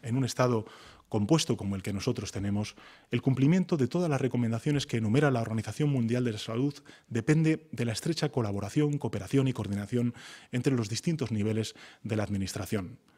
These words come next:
desde los pequeños y grandes ayuntamientos, a las provincias, a los cabildos, a los consells,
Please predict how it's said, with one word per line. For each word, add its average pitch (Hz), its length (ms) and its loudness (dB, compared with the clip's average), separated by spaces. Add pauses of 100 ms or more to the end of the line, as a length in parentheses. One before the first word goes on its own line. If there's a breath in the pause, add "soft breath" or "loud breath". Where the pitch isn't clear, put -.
(420 soft breath)
desde 104 280 0
los 98 120 -2
pequeños 127 680 2 (160)
y 104 80 -2
grandes 117 320 2
ayuntamientos, 131 840 0 (320 loud breath)
a 113 80 -6
las 101 140 -6
provincias, 127 520 2
a 110 40 -4
los 101 160 -6
cabildos, 120 500 0
a 104 40 -4
los 101 120 -8
consells, 131 640 2